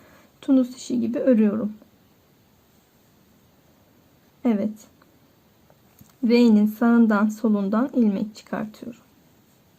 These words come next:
Çok kolay örmesi arkadaşlar. Mantığını anlarsanız kolaylıkla örneğinizi kurabilirsiniz.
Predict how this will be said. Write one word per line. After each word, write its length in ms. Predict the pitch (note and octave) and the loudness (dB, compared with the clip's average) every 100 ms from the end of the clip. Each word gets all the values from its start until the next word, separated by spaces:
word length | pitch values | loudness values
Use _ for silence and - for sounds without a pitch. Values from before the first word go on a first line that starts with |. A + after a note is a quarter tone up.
| _ _ _ _ _ _ _ _ _ _ _ _ _ _ _ _ _ _ _ _ _ | _ _ _ _ _ _ _ _ _ _ _ _ _ _ _ _ _ _ _ _ _
Çok 240 | - F#4+ | -8 -8
kolay 400 | - D#4 D4 D4 C4 | -4 0 2 2 0
örmesi 480 | A3+ G#3+ G#3+ G#3+ | 2 2 2 0
arkadaşlar. 640 | G#3+ G#3+ A3 G#3+ G#3+ - B3+ | -2 -2 -4 -4 -4 -4 -2
Mantığını 600 | C4 C4 C4 - A#3+ A3+ | 2 2 0 0 -2 0
anlarsanız 800 | A#3 B3 B3 B3 - G#3 A#3+ F4+ - _ _ _ _ _ _ _ _ _ _ _ _ _ _ _ _ _ _ _ _ _ _ _ | 2 2 2 -2 -4 0 0 -2 -14 _ _ _ _ _ _ _ _ _ _ _ _ _ _ _ _ _ _ _ _ _ _ _
kolaylıkla 800 | - B3+ G#3+ G3+ G#3+ A#3 A#3+ C4+ - _ | 0 2 2 0 -4 -2 -2 -2 -6 _
örneğinizi 640 | A#3+ A3 G3 F#3+ G3+ G#3 | -2 2 0 0 -4 -8
kurabilirsiniz. 920 | - - A3+ B3+ G#3 G3+ - F#3+ G#3 | -10 -4 0 0 0 -2 -8 -6 -6